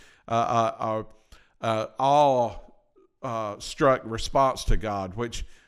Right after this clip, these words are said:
we certainly do when we realize that he's the creator of the universe and everything that we know, and, and he's Almighty God. We're just,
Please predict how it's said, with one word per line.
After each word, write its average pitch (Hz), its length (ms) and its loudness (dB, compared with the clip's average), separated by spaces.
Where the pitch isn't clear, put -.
we 123 160 0
certainly 120 460 0
do 135 240 4
when 113 160 -4
we 113 80 -4
realize 120 460 2
that 107 100 -6
he's 123 160 -4
the 98 100 -8
creator 120 520 -2
of 92 80 -8
the 104 80 -8
universe 117 540 -6
and 98 100 -10
everything 117 500 -8
that 104 160 -10
we 110 100 -8
know, 120 380 -4
and, 98 160 -6
and 107 180 -6
he's 120 200 -2
Almighty 120 520 2
God. 123 440 0
We're 123 140 -4
just, 113 260 -6